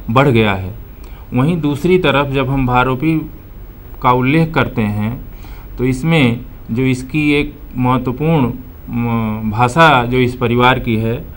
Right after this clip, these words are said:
वह ईरानी है और ईरानी भाषा जो है, वह इससे अलग हो जाती है।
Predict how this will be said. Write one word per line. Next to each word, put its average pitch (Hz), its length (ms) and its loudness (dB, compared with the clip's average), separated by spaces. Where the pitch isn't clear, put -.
वह 123 180 2
ईरानी 123 500 4
है 117 280 -2
और 135 400 0
ईरानी 143 680 0
भाषा 123 380 0
जो 139 180 2
है, 123 320 -2
वह 120 160 4
इससे 131 500 0
अलग 131 240 6
हो 107 140 2
जाती 95 320 -4
है। 101 200 -12